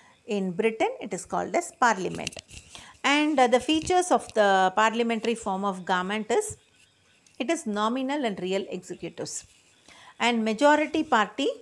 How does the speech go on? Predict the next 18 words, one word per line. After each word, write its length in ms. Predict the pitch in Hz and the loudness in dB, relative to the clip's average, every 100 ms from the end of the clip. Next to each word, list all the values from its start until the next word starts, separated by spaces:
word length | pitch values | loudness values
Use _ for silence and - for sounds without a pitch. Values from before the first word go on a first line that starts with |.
| _ - | _ -4
uh, 160 | 226 214 | 2 4
rule 240 | 247 277 214 | 4 2 4
the 760 | 220 196 180 175 170 170 175 185 185 | 6 6 4 2 0 0 0 0 2
government. 440 | 190 196 175 165 - - | 2 2 -2 -12 -12 -8
Okay, 180 | 196 220 196 | -4 -4 -2
the 40 | |
per-, 240 | 196 220 202 190 | -2 -2 0 0
the 220 | 196 185 208 | 2 2 2
head 200 | 226 226 | 0 2
of 140 | 330 277 | 0 0
the 60 | |
majority 520 | 220 190 220 220 220 | -4 0 2 2 -2
party 400 | 220 202 196 226 | -4 -4 -2 -6
only 280 | 208 208 392 453 | -6 0 2 4
will 160 | 208 190 | 0 0
rule 120 | 190 196 | 0 0
the 140 | 339 | -2
government. 500 | 339 175 160 80 | -2 -4 -6 -10